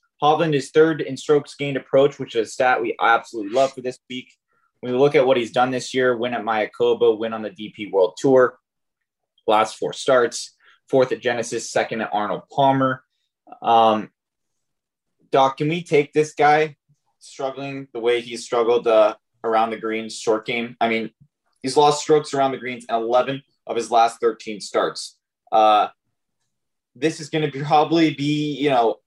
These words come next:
on the, you know, top five of hardest <laughs> places to get up and down around, you know? And we're looking at the weather. It's gonna be pretty windy. I don't think Hovland's just gonna, gonna be able to go around here, hit seventeen, eighteen greens and, uh,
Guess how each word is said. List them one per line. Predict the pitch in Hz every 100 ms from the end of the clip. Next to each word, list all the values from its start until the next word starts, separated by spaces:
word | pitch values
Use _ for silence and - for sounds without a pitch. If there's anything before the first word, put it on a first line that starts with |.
| 120
on | 127 131 127
the, | 120 120 120 120 _ _ _ _ _ _ _
you | 110 127
know, | -
top | 147 131 -
five | 110 117 127 -
of | - - -
hardest | - 123 143 -
<laughs> |
places | 156 147 151 143
to | 143
get | 143
up | 127 127
and | 110
down | 101 120
around, | 123 131 139 143 _
you | 139
know? | 143 143 - _ _ _
And | 123 123 -
we're | 110 123
looking | 147 151
at | 127
the | 113
weather. | 101 131 139 135
It's | -
gonna | 113
be | 107 101
pretty | 110 95
windy. | 95 135 139 135
I | -
don't | 127 123
think | - 117
Hovland's | 113 117 123 113
just | -
gonna, | 120 113 110 - 127 123
gonna | 123 113
be | 110 123
able | 123
to | 110
go | 117 113
around | 107 113 117
here, | 113
hit | 117 -
seventeen, | 110 107 104 110
eighteen | 107 - 117 110
greens | 101 107 117 110
and, | 107 104 104
uh, | 104